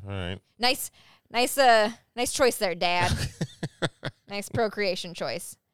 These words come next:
Speaker 2: Uh, and then he just, like, at the end of it, like, he doesn't even, there's no resolution to it. He just shuts it down. He's like, "I don't think we should co-, continue this conversation because it's getting sentimental, and I don't want to. Like, I don't wanna keep talking about this."
Speaker 1: I'm wondering, has it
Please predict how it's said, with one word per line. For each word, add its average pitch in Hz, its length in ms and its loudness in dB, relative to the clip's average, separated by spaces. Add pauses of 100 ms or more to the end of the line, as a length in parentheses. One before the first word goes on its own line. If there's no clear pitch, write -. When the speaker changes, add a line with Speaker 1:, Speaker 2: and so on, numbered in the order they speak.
(400)
Speaker 2:
Uh, 196 300 6
and 247 100 4
then 277 100 6
he 339 180 2
just, 415 160 4
like, 427 200 2 (320)
at 294 140 4
the 320 100 -2
end 370 120 2
of 453 80 0
it, 415 160 2
like, 339 160 2
he 339 120 -6
doesn't 370 220 -2
even, 349 240 -2
there's 320 160 -2
no 311 220 0
resolution 285 560 -2
to 240 100 -4
it. 220 180 -2
He 254 140 -6
just 247 180 -4
shuts 254 200 -2
it - 20 -14
down. 214 160 0
He's 208 80 -6
like, 202 220 -4
"I 247 100 4
don't 302 140 0
think 302 100 -2
we 277 80 -8
should 254 160 -6
co-, - 80 -6 (120)
continue 233 300 -8
this 214 120 -8
conversation 208 500 -4
because 190 180 -8
it's 185 120 -8
getting 220 180 0
sentimental, 190 580 -8
and 196 120 -4
I 196 100 2
don't 196 180 -2
want 185 220 -8
to. - 260 -14 (480)
Like, 202 160 -2
I 220 100 6
don't 240 120 8
wanna 233 140 4
keep 220 160 -8
talking 196 240 -2
about 147 240 -12
this." - 260 -12
Speaker 1:
I'm 151 240 2
wondering, 220 640 0
has 165 360 -2
it 147 100 -2